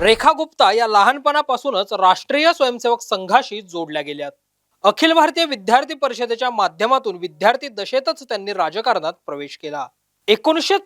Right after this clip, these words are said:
चौऱ्याण्णव पंच्याण्णव मध्ये दौलत राम कॉलेजच्या अभाविपच्या सचिव म्हणून त्या निवडल्या गेल्या. रेखा गुप्ता दोन हजार तीन चार साली भाजपा दिल्ली युवा मोर्चाच्या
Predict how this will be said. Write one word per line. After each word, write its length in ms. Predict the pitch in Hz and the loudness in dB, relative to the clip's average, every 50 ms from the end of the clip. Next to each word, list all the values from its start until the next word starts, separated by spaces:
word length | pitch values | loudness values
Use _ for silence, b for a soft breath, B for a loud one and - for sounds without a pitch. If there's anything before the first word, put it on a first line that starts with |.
| - - | 0 2
चौऱ्याण्णव 500 | 285 247 240 247 277 302 320 320 330 339 | 4 4 6 4 4 4 2 2 0 0
पंच्याण्णव 500 | 330 294 247 233 214 262 262 262 262 269 | 2 0 -2 0 2 0 0 2 2 0
मध्ये 300 | 269 262 240 214 180 - | 0 0 0 0 -2 -4
दौलत 520 | 190 185 170 202 208 220 240 262 311 - | -4 -4 0 0 2 2 4 2 2 4
राम 280 | 311 285 285 302 311 302 254 | 4 2 4 2 0 -2 -2
कॉलेजच्या 500 | - 220 202 202 202 202 - 247 220 202 - - | 0 0 2 2 0 -2 2 4 4 4 4 2
अभाविपच्या 640 | 165 170 165 180 240 277 294 - 302 294 294 359 330 | -2 0 2 2 0 0 -2 -4 -4 -4 -4 -4 -12
सचिव 500 | - - - - 208 - - 311 320 311 | -12 -12 -8 -8 -8 -6 -6 -6 -6 -2
म्हणून 280 | 294 254 220 196 185 | -2 -4 -4 -4 -8
त्या 160 | 180 - 175 190 | -6 -4 -4 -4
निवडल्या 440 | 214 190 156 151 156 147 147 151 | -4 -6 -8 -8 -8 -8 -8 -10
गेल्या. 280 | 151 147 147 147 143 131 127 _ _ _ _ _ _ _ - | -10 -10 -12 -12 -14 -16 -16 _ _ _ _ _ _ _ 0
रेखा 320 | 165 202 214 - 254 294 285 233 | 2 2 2 4 4 2 2 2
गुप्ता 500 | 254 254 - _ - 311 254 185 165 185 - _ | -4 -10 -6 _ 2 2 4 4 2 -2 -6 _
दोन 260 | _ 160 185 202 214 | _ -8 -6 -4 -4
हजार 240 | 220 214 254 269 285 285 _ _ _ _ - | 0 4 4 4 4 4 _ _ _ _ -2
तीन 220 | 269 277 302 302 269 _ - | -2 -2 -2 -2 -6 _ 0
चार 220 | - 240 240 262 262 | 2 4 4 2 0
साली 320 | 262 - 233 190 160 143 151 _ _ _ _ _ _ - | -2 -4 -6 -6 -6 -10 -12 _ _ _ _ _ _ 0
भाजपा 400 | 170 175 185 208 254 247 294 294 | 2 2 2 2 2 2 2 0
दिल्ली 420 | 262 214 196 214 214 220 247 285 | 0 -2 -12 -10 -8 -4 -2 -2
युवा 200 | 285 269 262 254 | 2 4 4 4
मोर्चाच्या 580 | 254 247 226 214 - - 247 240 - 185 147 | 4 2 0 -2 0 0 -2 0 0 -2 -4